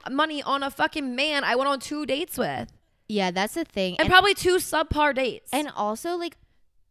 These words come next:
Speaker 2: especially, like, you and I were very, like, independent people,
Speaker 1: Mm-hmm.
Speaker 2: and money for us is, like, I don't like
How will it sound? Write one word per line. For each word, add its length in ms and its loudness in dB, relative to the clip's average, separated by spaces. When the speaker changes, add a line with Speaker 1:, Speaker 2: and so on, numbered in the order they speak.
Speaker 2:
especially, 640 -4
like, 160 -2
you 200 -4
and 120 -4
I 120 -6
were 160 -4
very, 220 -8
like, 220 -8
independent 640 -12
people, 440 -8
Speaker 1:
Mm-hmm. 120 -6
Speaker 2:
and 280 -4
money 280 -6
for 180 -8
us 280 -4
is, 200 -12
like, 340 -8
I 160 2
don't 260 -4
like 440 -6